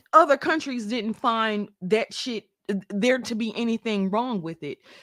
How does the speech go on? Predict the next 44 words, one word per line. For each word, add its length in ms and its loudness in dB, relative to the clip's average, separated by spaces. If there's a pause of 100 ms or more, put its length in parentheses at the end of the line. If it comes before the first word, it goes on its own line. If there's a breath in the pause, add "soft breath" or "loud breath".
(260 soft breath)
Even 340 8
here 300 4
in 180 4
the 40 6
United 520 2
States, 420 -8
we've 260 -4
had 340 2 (200)
to 100 -2
where 200 2
the 200 0
ages 380 -2
were 240 0
fourteen 640 -2
years 340 -4
old, 380 -6 (340 soft breath)
and 180 6
you, 320 -2
and, 220 2
and 140 6
it 100 2
was, 200 -4
and 180 6
that 140 2
was 120 -2
the 180 0
age 180 -2
of 120 -8
consent, 480 -6
and 160 0
there 100 2
was 200 -2
no 340 2 (340 soft breath)
a 80 10
lot 220 8
of 80 -2
people 280 -4
didn't 280 0
consider 500 -2
that 280 2
to 120 0
be 160 -2
a 120 -4
wrong 380 2